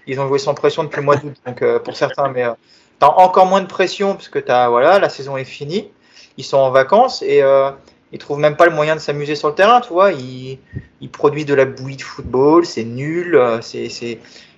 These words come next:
y a rien. Alors, il faut courir un minimum. Alors, effectivement, les buts, euh, les buts, c'est deux grosses erreurs indi-, individuelles qui, effectivement, te plombent.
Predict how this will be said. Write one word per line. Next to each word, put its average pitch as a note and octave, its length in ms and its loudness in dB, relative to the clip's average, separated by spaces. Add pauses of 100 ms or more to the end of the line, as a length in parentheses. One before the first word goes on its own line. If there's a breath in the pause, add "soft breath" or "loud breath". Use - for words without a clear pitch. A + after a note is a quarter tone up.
(120)
y B2 60 4
a B2 60 6
rien. C3 300 -2
Alors, D#3 380 6
il - 20 -16
faut D3 80 -10
courir D3 240 2
un D3 60 2
minimum. F3 480 2
Alors, B2+ 120 6
effectivement, D#3 420 -4
les D3+ 120 -6
buts, E3 200 -12 (100)
euh, C3 220 -2 (560 soft breath)
les C3+ 120 -8
buts, D3+ 180 -10
c'est B2+ 240 -10
deux D3+ 140 2
grosses D3+ 260 2
erreurs D3+ 300 4
indi-, D3 200 -6
individuelles D3+ 960 -2
qui, - 200 -18
effectivement, D3 440 -8
te D#3+ 100 -6
plombent. G#3 440 0